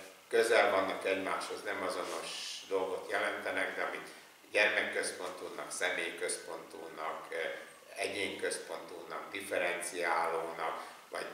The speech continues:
differenciáló és egységesnek, hogy akkor Lorán Ferit is megidézzük az ő komprehenzív utópiájával, eh,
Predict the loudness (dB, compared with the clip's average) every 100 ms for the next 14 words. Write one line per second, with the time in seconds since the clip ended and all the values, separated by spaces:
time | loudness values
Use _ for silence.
0 | -12 -10 0 2 2 2 0 2 2 2
1 | 0 -2 0 0 0 0 0 0 -2 -2
2 | -4 -6 -4 -4 -4 -6 -6 -2 0 -2
3 | -4 -6 -6 -8 -12 -10 -10 -10 -8 -8
4 | -8 -10 -8 -8 -8 -16 -20 -18 -12 -10
5 | -4 -4 2 4 6 4 2 0 0 -2
6 | -2 -2 -2 -2 2 4 4 4 4 4
7 | 2 2 0 -2 -8 -16 -16 -8 -2 2
8 | 4 4 2 0